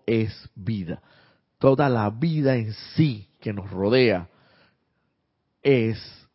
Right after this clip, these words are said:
eh, todo lo que vemos, lo que tocamos, lo que palpamos, lo que, lo que percibimos en nuestro, con nuestros cinco sentidos y mucho más allá inclusive, es vida. Y también es vida,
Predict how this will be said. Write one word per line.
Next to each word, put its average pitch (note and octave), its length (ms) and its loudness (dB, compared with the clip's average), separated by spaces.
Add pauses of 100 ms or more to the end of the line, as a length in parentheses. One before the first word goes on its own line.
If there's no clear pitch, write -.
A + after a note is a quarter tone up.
eh, G#2+ 420 -2
todo B2+ 220 4
lo B2+ 120 4
que F#2 180 -2
vemos, A2+ 600 0
lo F#2+ 100 -4
que F#2 100 -8
tocamos, G#2+ 640 -4
lo F#2+ 160 -2
que F2+ 140 -8
palpamos, G#2+ 880 -2 (560)
lo A#2+ 320 2
que, F#2+ 600 -6 (200)
lo G2+ 140 -8
que A2 100 0
percibimos G#2+ 840 -4
en F#2+ 80 -10
nuestro, F#2+ 280 -10
con F#2+ 160 -12
nuestros F#2 280 -16
cinco A2 220 -10
sentidos G#2 460 -6 (960)
y G#2+ 200 -6
mucho B2 320 -4
más A#2 180 -2
allá G#2+ 180 0
inclusive, G#2 640 -6 (500)
es B2 300 -8
vida. C3+ 500 -6 (680)
Y C#3 140 -4
también C3+ 680 -4
es B2 180 -10 (120)
vida, B2+ 680 -4